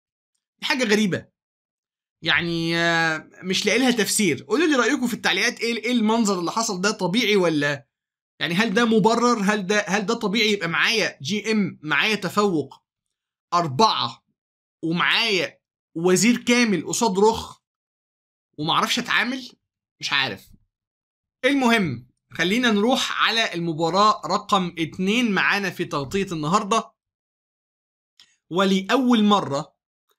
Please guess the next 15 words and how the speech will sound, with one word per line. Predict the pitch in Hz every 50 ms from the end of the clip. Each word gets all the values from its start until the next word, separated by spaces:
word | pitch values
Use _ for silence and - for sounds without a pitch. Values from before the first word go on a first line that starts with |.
| _ _ -
هنشوف | - 175 175 - - 208 214 214 196 - - - -
شهريار | - - 180 160 175 170 170 170 185 190 190
مامدياروف | 185 180 175 175 170 160 151 156 175 185 185 180 156 151
يلعب | 160 180 180 165 151 160 151 147
بالقطع | 151 139 - - - - 160 156
البيضاء. | 156 147 143 147 143 127 131 120 - - _ _ _ _ _ _ _ _ _ _ _ _ _ _ -
هذه | - 185 180 160 185 240 240
المباراة، | 240 208 190 180 165 156 170 170 170 190 220 247 247 -
يعني، | 143 135 147 147
جهز | 156 180 180 180 160 143
نفسك | 165 185 190 190 - 165 -
كده | - 202 190 190 175
ورجع | 160 151 151 180 180 175 - 143 139
ظهرك | 151 175 185 185 165 143 - 156
لورا. | 151 160 180 208 233 247 240